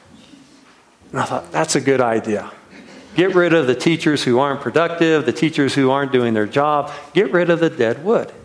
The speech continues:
you know." And it's a reduction in force.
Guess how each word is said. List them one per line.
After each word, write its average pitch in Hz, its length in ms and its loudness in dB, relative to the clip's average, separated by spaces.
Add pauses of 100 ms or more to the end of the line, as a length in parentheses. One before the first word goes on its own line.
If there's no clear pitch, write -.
(200)
you 151 100 -14
know." 113 140 -12 (380)
And 123 100 -12
it's 127 120 -12
a 147 60 -12
reduction 135 680 -4 (560)
in 127 120 -12
force. - 580 -6